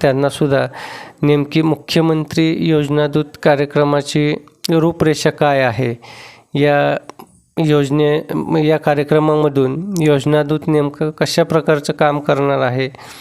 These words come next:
ते त्यांना समजेल. आणि जर आपल्या त्यांच्या घरात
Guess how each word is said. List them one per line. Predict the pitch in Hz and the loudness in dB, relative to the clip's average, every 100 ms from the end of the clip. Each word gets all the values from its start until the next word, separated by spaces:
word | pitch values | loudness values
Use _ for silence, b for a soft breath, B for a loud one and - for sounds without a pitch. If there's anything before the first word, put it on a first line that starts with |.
| B B - | B B -4
ते | 156 | -2
त्यांना | 147 143 143 | 0 0 0
समजेल. | - 143 131 123 120 123 B B B | 0 0 0 -2 -4 -8 B B B
आणि | 143 139 139 | -2 0 0
जर | 139 139 139 147 180 - B B | 0 -2 -2 -6 -10 -14 B B
आपल्या | 143 139 147 147 147 | -2 -2 0 0 0
त्यांच्या | - 151 139 143 147 | -2 -2 0 0 0
घरात | 139 143 131 | 2 2 0